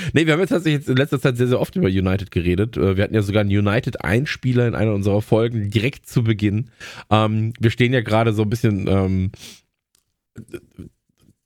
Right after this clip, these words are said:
nettigkeitsbedingt und, äh, Super League hassend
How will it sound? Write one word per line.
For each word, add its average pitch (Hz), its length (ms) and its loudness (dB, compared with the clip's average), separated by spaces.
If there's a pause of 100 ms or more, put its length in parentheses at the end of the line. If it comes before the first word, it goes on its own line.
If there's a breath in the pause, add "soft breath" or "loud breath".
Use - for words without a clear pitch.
(420)
nettigkeitsbedingt 123 1500 0
und, 104 300 0
äh, 104 160 2
Super 113 300 0
League 110 320 -2
hassend 117 380 -2